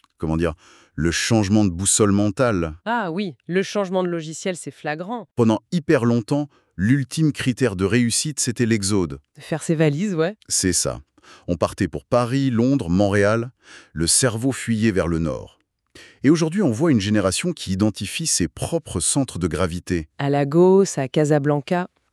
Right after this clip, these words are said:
Speaker 1: Ouais, Lagos, Casablanca, Kigali, Abidjan. Et je me demande, euh, pourquoi ce basculement, il se produit exactement maintenant ? Pour cette génération-là spécifiquement.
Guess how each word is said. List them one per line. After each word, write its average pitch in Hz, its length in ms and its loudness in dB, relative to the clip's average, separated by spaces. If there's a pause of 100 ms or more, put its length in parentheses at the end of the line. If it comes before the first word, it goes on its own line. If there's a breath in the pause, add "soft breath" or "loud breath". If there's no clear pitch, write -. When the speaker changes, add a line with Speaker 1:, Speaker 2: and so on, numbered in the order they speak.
(140)
Speaker 1:
Ouais, 71 280 -2
Lagos, 71 520 -2
Casablanca, 69 720 -4 (300 soft breath)
Kigali, 87 640 2
Abidjan. 71 580 -4 (640 loud breath)
Et 113 80 0
je 110 80 0
me 139 100 4
demande, 151 340 2 (360 loud breath)
euh, - 240 -8 (180)
pourquoi 208 360 0
ce - 160 -2
basculement, 117 680 2
il 139 120 0
se - 140 -2
produit 101 360 -2
exactement 95 540 0
maintenant ? 76 380 -4 (320)
Pour 151 140 -4
cette 160 220 2
génération-là 98 680 2
spécifiquement. 78 680 -6